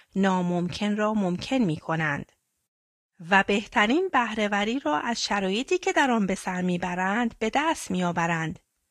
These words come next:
و در واقع به یک نظر خاک را کیمیای فرصت‌ها می‌سازند. همنشینی با این افراد است که فکر را می‌گشاید و باعث می‌شود ما نیز همانند یک کیمیاگر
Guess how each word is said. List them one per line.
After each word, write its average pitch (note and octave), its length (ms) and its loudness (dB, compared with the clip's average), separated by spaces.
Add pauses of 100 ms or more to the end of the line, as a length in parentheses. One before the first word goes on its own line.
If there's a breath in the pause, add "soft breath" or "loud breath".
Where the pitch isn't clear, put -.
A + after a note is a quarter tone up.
(160)
و F#3+ 80 0
در F3+ 220 0
واقع G3 440 -2 (320 loud breath)
به G3+ 80 0
یک A3+ 300 0
نظر C#4 340 0
خاک F4 460 -2
را E4 240 -2
کیمیای G3 800 0
فرصت‌ها G#3 720 -4
می‌سازند. D#3+ 720 -2 (960)
همنشینی F#3+ 680 2
با F#3 180 2
این G#3+ 200 2
افراد A3 420 0
است E3+ 280 0
که F#3 100 -8
فکر G3 380 -4
را G#3+ 140 0
می‌گشاید B3 920 0 (400 loud breath)
و G#3+ 120 6
باعث C4+ 480 0
می‌شود G#3+ 560 2
ما A3 260 2
نیز F#4+ 320 0
همانند G#3+ 540 0
یک A#3 280 -4
کیمیاگر G3 840 2